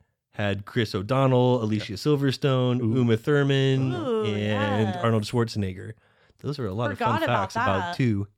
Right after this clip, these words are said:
Speaker 1: shitty movies.
Speaker 3: <laughs> No, but
Speaker 1: Batman
Speaker 3: Michelle
Speaker 1: Forever was okay.
Speaker 3: Pfeiffer and Danny DeV-, Danny DeVito was, like, the craziest character as the Penguin that I saw
Speaker 1: That
Speaker 3: as
Speaker 1: was
Speaker 3: a
Speaker 1: good.
Speaker 3: young
Speaker 2: Yeah, it
Speaker 3: kid.
Speaker 2: was.
Speaker 3: I was
Speaker 1: Those
Speaker 3: like,
Speaker 1: two,
Speaker 3: that blew me out
Speaker 1: those
Speaker 3: of the
Speaker 1: first two were
Speaker 3: water.
Speaker 1: good. The Tim Burton ones were good.
Speaker 2: Mm-hmm.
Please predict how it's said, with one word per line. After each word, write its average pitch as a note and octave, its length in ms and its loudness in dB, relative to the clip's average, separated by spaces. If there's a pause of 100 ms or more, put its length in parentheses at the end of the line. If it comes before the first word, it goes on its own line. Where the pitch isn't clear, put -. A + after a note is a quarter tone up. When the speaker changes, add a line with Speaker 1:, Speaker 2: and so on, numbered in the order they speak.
Speaker 1:
shitty A2+ 400 -6
movies. A2+ 500 -4
Speaker 3:
<laughs> - 40 -8 (580)
No, C4 240 -2
but - 20 2
Speaker 1:
Batman C4+ 280 2
Speaker 3:
Michelle C4+ 140 0
Speaker 1:
Forever G#3+ 300 2
was D#3+ 180 2
okay. A#2+ 480 0
Speaker 3:
Pfeiffer F4 320 -4
and B3+ 160 -8
Danny D4 380 -6
DeV-, A3 380 -8
Danny F4 320 -6
DeVito A#3+ 720 -4
was, A#3+ 220 -4
like, C4 140 -10
the C4+ 100 -10
craziest C#4+ 720 -8
character B3 460 -6
as G#3 80 -12
the A3 100 -12
Penguin G#3 360 -10
that G3+ 100 -4
I A3 80 -6
saw G3+ 320 -2
Speaker 1:
That G3 100 2
Speaker 3:
as F#3+ 60 0
Speaker 1:
was A#2 100 -2
Speaker 3:
a A2 80 -4
Speaker 1:
good. A#2 80 -2
Speaker 3:
young G#3+ 160 0
Speaker 2:
Yeah, G#2+ 140 0
it - 20 -2
Speaker 3:
kid. A#3 140 0
Speaker 2:
was. - 80 -2
Speaker 3:
I A#3 100 0
was A3 120 0
Speaker 1:
Those A3 100 0
Speaker 3:
like, G#3+ 100 0
Speaker 1:
two, D#3 140 6
Speaker 3:
that C#3 280 0
blew B3 300 -2
me A3+ 240 -6
out - 60 -6
Speaker 1:
those G#3+ 140 0
Speaker 3:
of - 20 -8
the G3+ 60 -8
Speaker 1:
first D#3 220 2
two A#2 120 2
were G#2 60 -2
Speaker 3:
water. G2+ 100 -4
Speaker 1:
good. G#2 420 -6
The A#2 80 -14
Tim A2+ 220 -4
Burton F#2 260 -6
ones F#2+ 160 -12
were F#2+ 60 -16
good. A2 320 -18
Speaker 2:
Mm-hmm. A2+ 100 -20